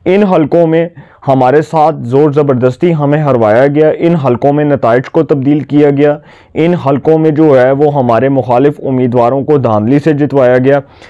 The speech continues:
तहरीक इंसाफ ने फॉर्म फ़ोर्टी फ़ाइव पकड़कर, ये कागज़ है, इस तरह फॉर्म फ़ोर्टी फ़ाइव पकड़कर दिखाया टीवी पर आकर कि जी ये फॉर्म फ़ोर्टी फ़ाइव है, इसके मुताबिक ये रिजल्ट्स हैं, इतने पोलिंग स्टेशन के रिजल्ट्स हैं, हम जीत गए हुए हैं, हमें हरवा दिया गया।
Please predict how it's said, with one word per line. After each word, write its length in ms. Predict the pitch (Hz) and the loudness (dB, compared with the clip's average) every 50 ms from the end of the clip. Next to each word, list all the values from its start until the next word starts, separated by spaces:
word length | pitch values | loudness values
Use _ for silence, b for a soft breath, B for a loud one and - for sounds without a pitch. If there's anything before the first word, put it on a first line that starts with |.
| B B - | B B 0
तहरीक 260 | 165 170 180 170 208 | 0 0 2 0 0
इंसाफ 400 | 220 214 - 208 202 196 196 208 | 0 0 0 0 -2 -2 0 0
ने 80 | 208 | -2
फॉर्म 260 | 202 - 190 180 185 185 | 0 0 0 0 0 0
फ़ोर्टी 280 | - 180 170 160 185 | 0 -2 0 0 0
फ़ाइव 200 | 180 - 180 175 | 0 0 0 0
पकड़कर, 480 | 160 - 131 127 160 160 147 180 185 160 | 0 0 0 0 0 0 2 0 0 0
ये 220 | 151 147 165 170 | 2 2 2 2
कागज़ 440 | 165 - 123 123 131 151 160 156 160 | 2 2 0 2 2 2 2 2 2
है, 120 | 170 165 | 2 2
इस 240 | 139 - 151 - - | 2 0 -4 -8 -4
तरह 200 | - 165 165 165 | -2 -2 -2 -2
फॉर्म 260 | 156 160 147 147 151 | 0 0 0 0 0
फ़ोर्टी 260 | 147 147 135 131 127 151 | -2 -2 -2 -2 -2 -2
फ़ाइव 200 | - 160 151 - - | -2 -2 -4 -2 -2
पकड़कर 360 | 117 113 120 131 135 - 151 | -4 -2 -2 -2 -2 -2 -2
दिखाया 460 | 143 131 131 127 - 127 107 117 123 127 | -2 -2 -2 -2 -2 0 2 2 2 0
टीवी 300 | 123 - 131 127 131 135 | 0 -2 -2 -2 -2 0
पर 180 | 117 139 131 | 0 0 0
आकर 300 | 113 101 101 - 120 131 131 - B B B B B B | 0 0 0 0 0 -2 -2 -2 B B B B B B
कि 120 | 147 151 | 0 0
जी 120 | 143 151 160 | 2 2 2
ये 200 | 147 156 165 156 | 2 2 2 0
फॉर्म 300 | - - 135 123 127 139 | 0 0 0 0 0 0
फ़ोर्टी 260 | 143 151 - - 156 | 0 0 0 0 -2
फ़ाइव 340 | 143 170 156 160 160 151 165 | 0 0 2 2 2 2 0
है, 120 | 160 147 | 0 0
इसके 320 | - 156 147 - - 156 | -2 -6 -8 -4 -2 -2
मुताबिक 520 | 147 143 139 117 123 120 123 139 131 120 120 | 0 0 -2 0 0 -2 0 -2 -2 -2 0
ये 120 | 131 139 | 2 2
रिजल्ट्स 480 | 156 165 147 135 156 156 156 156 - 170 | 2 2 0 2 2 2 0 0 0 -2
हैं, 180 | 170 160 - - | -2 -2 -2 -4
इतने 260 | - - - 156 160 | -8 -8 -4 -2 -2
पोलिंग 300 | 151 156 156 151 156 156 | 0 0 0 0 0 -2
स्टेशन 420 | - - - 151 143 - 170 165 147 | -4 -4 -4 -4 -2 -2 -2 -2 0
के 80 | 160 | 0
रिजल्ट्स 440 | 151 151 139 123 131 151 151 151 - | 2 2 2 2 2 2 2 0 0
हैं, 100 | 165 160 | -2 -2
हम 280 | 147 127 123 117 120 110 | -2 -2 -2 -2 -2 -2
जीत 240 | 120 117 117 110 113 | -2 -2 -2 -2 0
गए 120 | 143 160 | 0 0
हुए 180 | 165 151 143 147 | 0 2 0 0
हैं, 360 | 147 151 156 147 147 202 - - - | 2 0 0 -2 -4 -10 -14 -6 -4
हमें 200 | 185 190 190 180 | -2 0 2 2
हरवा 260 | 165 156 143 131 113 | 2 2 2 0 0
दिया 220 | 98 101 98 95 92 | -2 -2 -6 -8 -8
गया। 180 | 80 69 69 | -8 -10 -16